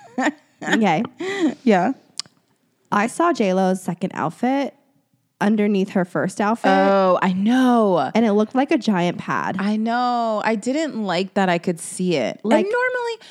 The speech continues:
Speaker 1: see, and that's the crazy thing, is that normally
Speaker 2: Yeah.
Speaker 1: she's really good about, like,
Speaker 2: Yeah, it
Speaker 1: hiding
Speaker 2: bothered
Speaker 1: things.
Speaker 2: me.
Speaker 1: Yeah.
Speaker 2: Like, I could see it, and I was like, "Clearly she's gonna do an outfit change."
Speaker 1: Yeah.
Speaker 2: But at first I was like,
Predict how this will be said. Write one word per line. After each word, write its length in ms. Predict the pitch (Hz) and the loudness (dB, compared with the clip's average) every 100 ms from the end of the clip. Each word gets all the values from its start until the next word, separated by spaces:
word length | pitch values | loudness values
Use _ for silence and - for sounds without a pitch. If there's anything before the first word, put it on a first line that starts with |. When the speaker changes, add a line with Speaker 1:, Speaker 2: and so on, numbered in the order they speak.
| - | -20
Speaker 1:
see, 240 | - 359 359 | -8 -2 -2
and 140 | 311 | -2
that's 240 | 302 311 - | -4 -6 -6
the 100 | 339 | -8
crazy 440 | - 247 269 277 | -2 -2 -2 -4
thing, 280 | - 226 180 | -4 -4 -4
is 100 | 196 | -2
that 140 | 233 | -2
normally 320 | 226 233 175 220 | -2 0 0 0
Speaker 2:
Yeah. 20 | |
Speaker 1:
she's 220 | - 277 | 0 -4
really 340 | 220 202 247 254 | -2 0 0 0
good 600 | 190 214 262 233 190 190 - - - - - | 0 2 4 2 2 -2 -8 -18 -20 -10 -2
about, 260 | 208 196 | 0 2
like, 160 | 202 202 | 2 0
Speaker 2:
Yeah, 140 | 196 156 | 0 2
it 40 | |
Speaker 1:
hiding 400 | 208 247 233 165 | 2 2 0 2
Speaker 2:
bothered 440 | 196 202 208 214 185 | 2 2 2 0 0
Speaker 1:
things. 60 | |
Speaker 2:
me. 300 | 170 135 185 190 | -4 -4 -6 -4
Speaker 1:
Yeah. 160 | 190 | 0
Speaker 2:
Like, 120 | 226 | 2
I 140 | 220 220 | 4 2
could 180 | 285 - | 0 -4
see 320 | - 254 269 | -4 0 2
it, 140 | 175 | 0
and 120 | - 202 | 0 0
I 80 | |
was 120 | 208 220 | 2 0
like, 140 | 208 | -2
"Clearly 360 | - 277 277 277 | -2 0 2 2
she's 200 | - 226 | 2 0
gonna 180 | 233 214 | 0 2
do 120 | 202 | 2
an 60 | |
outfit 320 | 185 165 - - | 2 0 -2 -4
change." 520 | 185 147 143 285 240 | -2 -2 0 -2 0
Speaker 1:
Yeah. 260 | 170 151 160 - - | 0 0 -2 -10 -4
Speaker 2:
But 100 | 262 | 2
at 160 | 254 196 | 2 2
first 280 | 247 302 - | 2 2 2
I 60 | 240 | 0
was 200 | 233 - | 0 2
like, 380 | 226 190 196 | 2 2 0